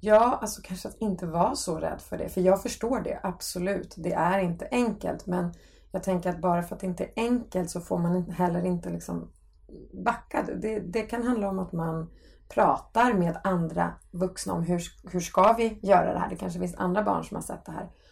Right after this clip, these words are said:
eller andra vuxna som har sett det här barnet fara illa. Så hur kan vi tillsammans göra för att det ska bli bra? Det kan ju vara ett sätt att ta råd av andra vuxna. Eh, man kan ringa anonymt till socialtjänsten. Man behöver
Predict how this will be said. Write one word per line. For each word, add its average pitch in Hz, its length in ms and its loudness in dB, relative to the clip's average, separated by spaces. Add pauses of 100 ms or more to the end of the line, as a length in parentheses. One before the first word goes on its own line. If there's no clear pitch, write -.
(120)
eller 190 180 6
andra 180 180 8
vuxna 190 280 -2
som 170 140 -4
har 160 60 -2
sett 175 180 -6
det 170 60 -10
här - 100 -2
barnet 85 260 -4
fara - 220 -2
illa. - 100 -4
Så 190 120 -4
hur 190 120 0
kan 185 180 -4
vi 175 160 -2
tillsammans 220 640 -2
göra 277 320 2
för - 100 -6
att 165 80 -4
det - 80 -8
ska - 140 -10
bli 165 120 -6
bra? - 180 -2
Det - 100 -4
kan 254 140 -2
ju 247 60 0
vara 220 100 -4
ett 233 80 -8
sätt - 160 -10
att 170 100 -6
ta 175 120 -2
råd 202 340 4
av 165 100 0
andra 160 240 -2
vuxna. 175 440 -6 (580)
Eh, 208 220 2
man 220 140 2
kan 226 140 0
ringa 190 260 2
anonymt 170 480 0
till 175 140 -10
socialtjänsten. 175 840 -4
Man 196 120 -2
behöver 175 200 -2